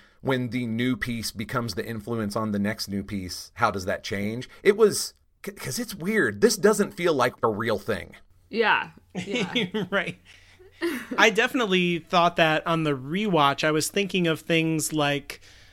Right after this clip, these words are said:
Speaker 3: uh, A Knight's Tale or, um,
Speaker 1: Yeah, yes.
Speaker 3: uh, Scott Pilgrim versus the World,
Speaker 1: Yes.
Speaker 3: where either you're buying this or you're not, and you don't know if it's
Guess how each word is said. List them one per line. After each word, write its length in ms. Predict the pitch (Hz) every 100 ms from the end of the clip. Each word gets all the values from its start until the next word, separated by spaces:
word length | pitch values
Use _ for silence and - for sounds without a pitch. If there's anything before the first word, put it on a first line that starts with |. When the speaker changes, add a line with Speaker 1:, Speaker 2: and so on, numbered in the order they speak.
| -
Speaker 3:
uh, 280 | 147 135 131 -
A 60 | 151
Knight's 460 | 151 147 160 160 -
Tale 640 | - 175 170 165 165 170 -
or, 640 | 156 151 147 143 139 139
um, 280 | 139 131 139
Speaker 1:
Yeah, 460 | 247 285 233 98 - -
yes. 460 | 170 190 - -
Speaker 3:
uh, 340 | 170 143 139 131
Scott 400 | - - 175 170
Pilgrim 420 | 180 175 170 156
versus 380 | 151 160 170 139
the 80 | 147
World, 580 | 143 202 202 185 165 117 117
Speaker 1:
Yes. 360 | 202 254 269
Speaker 3:
where 520 | 190 196 190 185 180 - _ - -
either 260 | 226 226 208
you're 200 | 202 196
buying 380 | 160 185 175
this 200 | 165 151
or 80 | 156
you're 200 | 139 139
not, 560 | 143 147 160 165 151 151
and 120 | 156
you 120 | 156
don't 300 | 160 196 208
know 240 | 175 170 170
if 140 | 160
it's 360 | 147 139 -